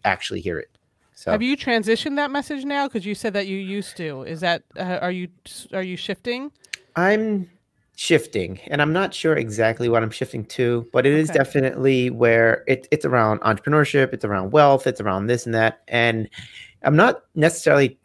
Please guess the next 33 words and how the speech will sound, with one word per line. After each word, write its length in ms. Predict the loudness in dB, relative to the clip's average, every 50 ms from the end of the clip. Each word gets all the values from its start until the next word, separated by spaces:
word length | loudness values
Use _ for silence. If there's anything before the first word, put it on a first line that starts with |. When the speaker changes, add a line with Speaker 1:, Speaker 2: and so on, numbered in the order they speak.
| -12
Speaker 1:
trying 280 | 0 2 4 4 4 2
to 100 | -2 -4
not 360 | -2 0 0 0 0 0 -2
be 100 | -4 -4
polarizing. 680 | 0 2 2 2 4 2 2 2 0 0 -4 -8 -6 -6
I'm 100 | -6 -4
just 160 | -4 -4 -4
trying 160 | -2 -2 -2
to 60 | -2 -2
figure 300 | 0 -2 0 2 2 2
out 160 | 2 2 2
my 100 | -2 -4
next 440 | -2 -2 -2 -2 -2 -2 -8 -14 -12
polarizing 640 | _ -2 -2 0 0 0 0 0 -2 -2 -4 -6 -4
message, 680 | -4 -4 -4 -4 -8 -8 -10 -8 -10 -12 -12 -12 -16 _ _ _ _ _
because 240 | 0 4 4 6 6
I 80 | 6 4
want 260 | 6 4 2 2 0
to 140 | 0 0 0
include 460 | 0 0 -4 -4 0 2 2 2 2
more 260 | 2 0 2 2 2
people. 380 | 2 -2 -6 -6 -4 -4 -2 -2
I 60 | -2 -2
wanna 360 | 0 -2 0 0 -2 -2 -2 -6 -14 -20 -20 _ 0
not 180 | 2 2 4
necessarily 540 | 4 2 2 2 -2 4 6 8 8 8 8 6
just 180 | 4 0 0
tell 140 | 2 4 4
everybody 400 | 4 4 2 0 0 0 -2 -4 -8 _ _
to 100 | -4 -4
escape 300 | -4 -2 -4 -6 -4 -4
their 80 | -4
nine-to-five, 640 | -4 -2 -2 0 2 4 6 6 6 4 4 0 -2